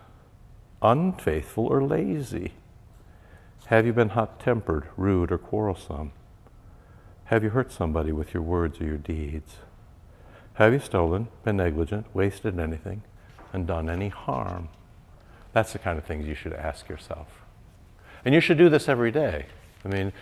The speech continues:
in the evening, classic, before you go to bed at night, the classic way to go to bed at night is to review your day. This is, actually, the church knows that you're a bit sleepy. This is different than evening prayer, or this is different than,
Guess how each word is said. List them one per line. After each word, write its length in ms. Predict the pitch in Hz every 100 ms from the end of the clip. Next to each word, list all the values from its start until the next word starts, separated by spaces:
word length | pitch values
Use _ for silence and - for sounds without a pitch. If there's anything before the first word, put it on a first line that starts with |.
| - -
in 140 | 123
the 80 | 123
evening, 460 | 123 151 107 101
classic, 720 | 104 - 110 127 - 101 - 95
before 300 | 98 113 113
you 80 |
go 160 | 101 101
to 100 | 90
bed 200 | 85 98
at 100 | 110
night, 300 | 92 82 -
the 80 | -
classic 640 | - - 113 123 - 123
way 160 | 95 92
to 60 | 85
go 180 | 87
to 60 | 80
bed 240 | 80 107
at 100 | -
night 300 | 95 78 87 - -
is 140 | - 104
to 120 | -
review 320 | 107 101 95 101
your 180 | 101
day. 420 | 113 135 113 85 80 - - - - - - -
This 120 | - 110
is, 80 | 92 - -
actually, 300 | 135 131 139
the 100 | 107
church 340 | - 147 -
knows 220 | 135 131
that 80 | 113
you're 100 | 110
a 60 | 110
bit 160 | 92
sleepy. 400 | - 113 98 85
This 260 | 98 117 98
is 80 | 95
different 300 | 107 110 95
than 160 | 101 101
evening 380 | 107 101 107
prayer, 580 | 101 107 101 101 98 98
or 240 | - 87 92
this 180 | 90
is 120 | 95 85
different 420 | 92 92 101 92
than, 360 | 98 95 95